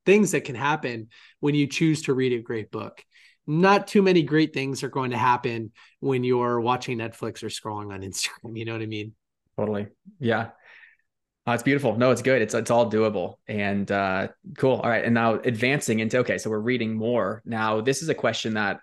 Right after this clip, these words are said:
Speaker 2: I've had on my mind a lot, actually, um, which is, how do I know that I'm reading the right things? Because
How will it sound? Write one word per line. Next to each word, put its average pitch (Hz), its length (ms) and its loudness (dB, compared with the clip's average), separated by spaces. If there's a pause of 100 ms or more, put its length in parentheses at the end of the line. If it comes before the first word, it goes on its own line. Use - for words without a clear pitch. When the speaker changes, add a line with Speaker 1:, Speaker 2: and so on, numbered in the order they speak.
(100)
Speaker 2:
I've 127 220 -2
had 107 160 0
on 110 100 2
my 107 300 -2
mind 104 320 -4
a - 20 -4
lot, 117 240 0
actually, - 580 -8 (120)
um, 95 240 -4
which 123 240 0
is, 113 260 4
how 143 120 2
do 139 60 4
I 120 60 4
know 117 160 2
that 113 100 0
I'm 107 160 -2
reading 113 380 -2
the 104 80 -8
right 104 260 -2
things? 156 440 -2
Because 107 520 2